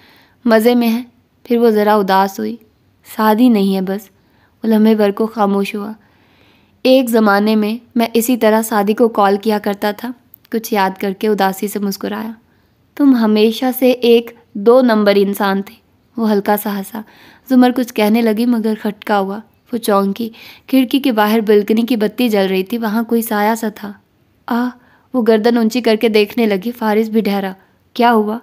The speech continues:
"बालकनी में कोई है।" वो ज़रा आगे को हुई तो देखा, वो हाशिम का कुत्ता था जो गालबन बालकनी की बैरूनी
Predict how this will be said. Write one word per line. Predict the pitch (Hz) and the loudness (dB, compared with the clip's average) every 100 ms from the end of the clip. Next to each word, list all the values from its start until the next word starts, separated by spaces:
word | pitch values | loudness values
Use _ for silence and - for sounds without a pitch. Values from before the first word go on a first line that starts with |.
| _ _ _ _ - | _ _ _ _ -2
"बालकनी | 233 226 247 247 | 0 4 4 6
में | 240 | 4
कोई | 240 220 | 2 2
है।" | 208 208 196 _ _ - | 0 -4 -6 _ _ -6
वो | |
ज़रा | 220 220 214 | -2 0 2
आगे | 202 226 | 2 0
को | 226 226 | 0 0
हुई | 208 220 | 0 0
तो | 220 | 0
देखा, | 196 185 208 220 - - - - | 0 -2 -6 -14 -18 -20 -18 -4
वो | 277 | 0
हाशिम | 240 233 247 | 2 2 2
का | 254 233 | 2 0
कुत्ता | 226 202 214 208 | -2 -2 -2 0
था | 226 | 0
जो | 226 | 0
गालबन | 214 202 196 226 | 2 0 0 0
बालकनी | 208 196 208 220 | 2 0 0 -2
की | 220 | -2
बैरूनी | 214 196 190 202 226 196 | 0 0 2 0 0 -4